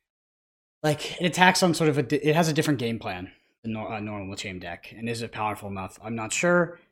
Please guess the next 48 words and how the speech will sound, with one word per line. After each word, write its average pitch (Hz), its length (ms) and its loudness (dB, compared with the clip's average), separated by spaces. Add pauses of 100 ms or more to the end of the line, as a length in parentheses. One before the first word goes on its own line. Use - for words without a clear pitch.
(260)
Uh, 110 200 -6
that's 151 200 2
what 165 60 2
we're 131 80 0
still 147 200 -2
flip-flopping 123 540 -4
between. 110 220 -8
So 170 120 -2
we, 170 220 -2
we 170 140 4
have, 185 400 6
we 151 100 2
really 208 260 8
have 143 260 2
the 135 80 -2
data 120 320 -4
and 127 100 -6
we 120 80 -6
have 117 200 -6
the 117 60 -10
tools 156 340 -4
to 127 100 -8
play 123 520 -4 (400)
Starvo 110 500 -2 (220)
or 104 360 -6
Chain, 92 340 -8 (100)
right? 110 280 -6 (160)
I 123 40 -20
think - 180 -14
a 120 40 -10
lot 117 200 -4
of 117 80 -6
us 117 120 -8
would 117 80 -8
be 110 80 -8
comfortable 156 400 4
doing 147 280 6
that. 127 280 -2 (420)
Those 120 120 -4
are 123 40 -4
fine 113 300 -4
picks, - 460 -6 (520)
but - 260 -2 (680)
this 156 80 -2
is 165 60 -4
the 208 80 -2
Pro 135 200 -4
Tour. - 300 -14